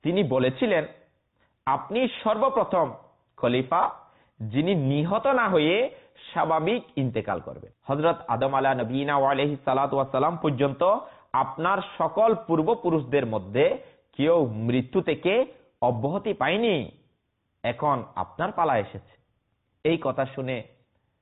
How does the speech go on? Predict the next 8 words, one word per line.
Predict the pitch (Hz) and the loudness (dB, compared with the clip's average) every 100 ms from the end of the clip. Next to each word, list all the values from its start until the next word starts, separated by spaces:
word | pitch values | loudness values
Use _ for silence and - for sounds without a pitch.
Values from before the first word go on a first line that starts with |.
| _ _ _ | _ _ _
হযরত | - 120 127 123 | -6 -2 -2 -2
উমর | 120 120 117 | -2 -2 -4
ইবনে | - 107 | -6 -8
আব্দুল | 95 110 104 | -6 -4 -4
আজিজ | 98 117 117 - _ _ _ | -4 -4 -6 -8 _ _ _
রাদিয়াল্লাহু | 117 120 123 104 110 110 | -4 0 0 2 -2 -2
তাআলা | 95 98 92 | -2 -2 -4
আনহু | 92 98 | -8 -14